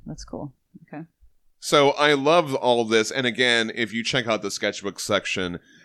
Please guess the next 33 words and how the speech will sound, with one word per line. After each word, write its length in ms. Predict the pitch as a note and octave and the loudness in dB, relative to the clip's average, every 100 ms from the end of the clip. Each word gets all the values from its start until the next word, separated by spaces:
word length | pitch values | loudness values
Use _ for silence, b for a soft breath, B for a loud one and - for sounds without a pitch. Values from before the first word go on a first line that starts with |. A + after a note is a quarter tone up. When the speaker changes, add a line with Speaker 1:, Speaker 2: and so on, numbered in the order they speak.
| b | b
Speaker 2:
Rivera 440 | B2+ A2+ A#2 A2+ | 0 4 6 6
took 260 | A2 C#3+ - | 2 -2 0
pictures 400 | D3 C3+ C#3+ B2 | -2 0 -2 0
of 100 | A#2+ | -2
himself 460 | A#2+ A2 B2+ A#2+ | -4 -4 -2 -2
holding, 520 | A2+ B2+ B2+ C3 B2+ A#2+ | -2 -2 0 0 -2 -2
like, 180 | G#2+ | -2
a 80 | G#2+ | -2
bar, 680 | G2+ G#2+ G2+ G#2 A2 A2+ A#2 - | -2 2 2 4 0 -2 -6 -10
Speaker 1:
Oh, 80 | D#3+ | -10
fun. 300 | - F3+ D#3 | -6 -8 -4
Speaker 2:
you 120 | B2+ | -4
know, 200 | A2+ A2 | -2 -4
to 160 | A#2+ | -6
kind 280 | A#2 A#2+ A#2 | -8 -4 -4
of, 120 | A#2 | -4
like, 360 | G#2+ G2+ F#2 F#2+ - | -4 -2 -2 -6 -16
get 360 | - A2 G#2 - _ _ _ _ _ _ | -2 0 0 -4 _ _ _ _ _ _
those 280 | A2 G#2+ G2+ | -2 -2 -2
kind 240 | - G#2+ | -4 -4
of 160 | G2 E2 | -4 -8
poses. 800 | - A2+ A2 G#2 G#2+ G2+ G2 G2 b b b - | -2 0 0 0 -2 -2 -4 -10 b b b -2
And 120 | B2 | 4
I 100 | A#2+ | 4
love 380 | A2+ C3+ E3 C3 | 8 8 8 6
this 240 | A#2+ - | 2 2
where 100 | A#2+ | -2
she 200 | A2 G#2 | 0 -4
holds 400 | G2+ G#2+ A2+ G#2+ | -4 -2 -2 2
it 120 | A2+ | 0
over 320 | - A2+ A2+ | 2 0 0
her 140 | G#2 G2 | -2 -2
face. 720 | - G#2 G#2 C#3+ C3+ - - | -2 2 2 2 -4 -8 -10